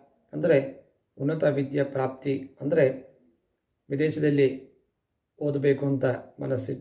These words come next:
ಇರ್ತಕ್ಕಂಥ ವ್ಯಕ್ತಿಗಳು, ವಿದ್ಯಾರ್ಥಿಗಳಾಗ್ಬೋದು, ಅಥವಾ ಇಲ್ಲೇ ಸ್ವದೇಶದಲ್ಲಿ ಉನ್ನತ ವಿದ್ಯೆಯನ್ನ ಓದಬೇಕು ಅಂತ ಯಾರಾದ್ರೂ ಇದ್ದರೆ, ಆ ಒಂದು ವಿಶೇಷವಾಗಿರ್ತಕ್ಕಂಥ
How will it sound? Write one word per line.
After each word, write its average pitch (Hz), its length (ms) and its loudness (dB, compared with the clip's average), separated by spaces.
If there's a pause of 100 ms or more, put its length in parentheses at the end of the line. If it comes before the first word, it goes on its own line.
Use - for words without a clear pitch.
(160)
ಇರ್ತಕ್ಕಂಥ 131 440 -4
ವ್ಯಕ್ತಿಗಳು, 131 500 0
ವಿದ್ಯಾರ್ಥಿಗಳಾಗ್ಬೋದು, 131 920 -2 (1040)
ಅಥವಾ 139 300 4 (720)
ಇಲ್ಲೇ 143 260 2 (1200)
ಸ್ವದೇಶದಲ್ಲಿ 147 720 2 (300)
ಉನ್ನತ 147 320 0
ವಿದ್ಯೆಯನ್ನ 135 460 0 (420)
ಓದಬೇಕು 135 460 0
ಅಂತ 123 180 -2 (460)
ಯಾರಾದ್ರೂ 123 420 -2
ಇದ್ದರೆ, - 260 -2 (840)
ಆ 143 180 0
ಒಂದು 151 240 2 (1000)
ವಿಶೇಷವಾಗಿರ್ತಕ್ಕಂಥ 151 1120 0